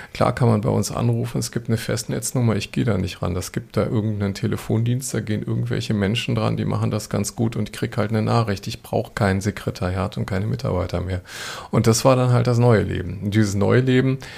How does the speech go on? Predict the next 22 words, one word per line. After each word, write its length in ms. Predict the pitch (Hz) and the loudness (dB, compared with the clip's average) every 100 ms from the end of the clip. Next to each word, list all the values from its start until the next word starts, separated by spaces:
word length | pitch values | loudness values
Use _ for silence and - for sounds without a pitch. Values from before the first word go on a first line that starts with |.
| - - | -16 -4
ähm, 240 | - 104 98 | 4 4 4
was 160 | 101 | 2
sich 120 | - | -2
dann 120 | - - | -2 0
auch 100 | 113 | 2
sehr 200 | 120 110 | 2 0
stark 320 | - 110 113 | 0 0 0
darauf 260 | 110 110 | 0 0
fokussierte, 720 | 104 127 120 120 - 117 117 113 | 0 -2 0 -2 0 2 2 0
das 220 | 104 - | -4 -4
Thema 240 | 110 107 | -2 0
auch 100 | 107 | -2
Digitalität 1120 | - - 117 - 104 87 87 - 98 82 - | -4 -2 0 0 0 0 0 0 4 4 2
und 360 | - 95 90 - | 0 -2 -2 -2
digitale 500 | 104 - 101 92 95 | -2 0 0 0 -2
Zusammenarbeit 840 | - 98 90 104 127 135 107 107 | -4 -2 0 0 0 0 2 2
wieder 220 | 101 104 101 | 2 0 0
zusammenzubringen 1000 | - 95 90 107 117 120 - 107 101 101 | -2 0 2 2 0 -2 0 0 2 0
mit 160 | 101 | 0
den 120 | 95 - | 0 0
organisationalen 920 | 92 90 90 92 80 104 104 139 131 | 0 0 0 -2 -4 -2 2 2 2
Aspekten. 640 | - 95 - 95 - 160 | 0 -4 -2 -4 -2 -6